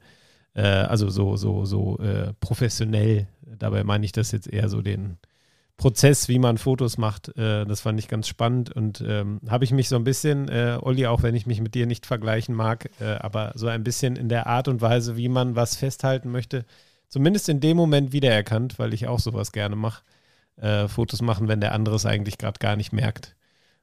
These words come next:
Äh, und, äh, ja, ich find's sehr cool. Ich hab das Bild ja auch schon, äh, mit zwei anderen, die da in dem gleichen Moment quasi entstanden sind, hab ich ja auch schon bei mir, äh, auf dem Profil gepostet. Vielen Dank,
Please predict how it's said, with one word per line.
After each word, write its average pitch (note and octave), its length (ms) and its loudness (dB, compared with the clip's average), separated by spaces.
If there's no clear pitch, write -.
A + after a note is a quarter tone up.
Äh, G2+ 280 -2
und, G2+ 400 -4
äh, A2+ 220 -4
ja, B2+ 120 2
ich D3 100 2
find's D#3+ 180 4
sehr D3 140 4
cool. C3 140 2
Ich A2 100 -4
hab A#2+ 120 -4
das A2+ 200 -6
Bild B2+ 260 -4
ja B2 100 0
auch A#2+ 160 -2
schon, B2+ 320 -2
äh, A2+ 220 -4
mit A2+ 220 -4
zwei A#2+ 200 0
anderen, C3+ 360 0
die B2+ 120 -4
da B2+ 240 2
in B2 160 -2
dem A#2+ 120 -2
gleichen A#2+ 280 2
Moment B2 320 0
quasi B2 320 -2
entstanden A#2 460 -4
sind, A2 220 -4
hab A2 100 -4
ich A2 120 -8
ja A2+ 180 -4
auch A2+ 120 -4
schon A2 160 -2
bei A2 100 0
mir, A2 360 2
äh, G#2+ 300 -2
auf A2 100 -6
dem A#2 120 0
Profil A#2+ 340 -2
gepostet. A2+ 540 -2
Vielen G#2+ 220 -2
Dank, A2 280 -2